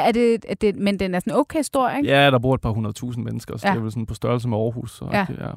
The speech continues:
Speaker 1: det er jo, man kan jo sige, der er vi jo sådan et lille bitte land,
Speaker 2: Ja.
Speaker 1: så, øh, der skal ikke så meget til at sådan ramme de største byer her.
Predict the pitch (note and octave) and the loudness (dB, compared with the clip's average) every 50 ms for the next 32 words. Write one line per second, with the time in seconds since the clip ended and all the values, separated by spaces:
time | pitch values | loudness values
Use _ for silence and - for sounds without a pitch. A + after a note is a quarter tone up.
0 | - - A3 G#3+ G#3 F#3+ F3 F3+ - - G3 G3 F#3+ E3+ F#3+ F#3 F3 - F#3+ G3 | 0 2 4 4 4 4 0 -4 -8 -4 -2 -2 0 2 2 0 0 0 -2 -2
1 | F#3+ E3+ F#3+ G3 F#3+ F#3+ F#3+ F3+ E3+ - - G3 F#3 F3+ F3 F3+ F#3+ F#3 F3+ - | 0 0 2 2 4 4 4 2 0 0 -4 -4 -2 -2 -2 -2 -2 -2 -2 -2
2 | G3 F3+ F#3 F#3 F3+ F3 F3 E3+ - - - C3+ C3+ B2+ - F#3 F3+ F3+ F3+ F3 | -2 -2 -2 -2 0 -2 -2 -4 -4 -2 2 4 4 6 6 4 4 2 0 2
3 | - F#3+ - - A3+ - - A#3 G#3+ F#3+ F#3 F#3 - - - G#3 G3 F#3 _ _ | 2 0 2 2 0 2 2 2 2 2 2 0 0 -2 -2 -2 -2 -2 _ _
4 | - - G#3 - - G#3 F#3 E3+ F#3 F3+ F3+ G3 G3 - - G3 - - G3+ G3 | -4 -4 -4 -2 -2 -4 0 0 0 0 2 0 -2 -2 -4 -4 -4 -2 -2 -2
5 | F#3+ - - G#3 - - F#3+ C#3+ D#3+ F3 G3 G3+ | -2 -2 -6 -8 -4 -4 -4 -2 -2 0 0 -2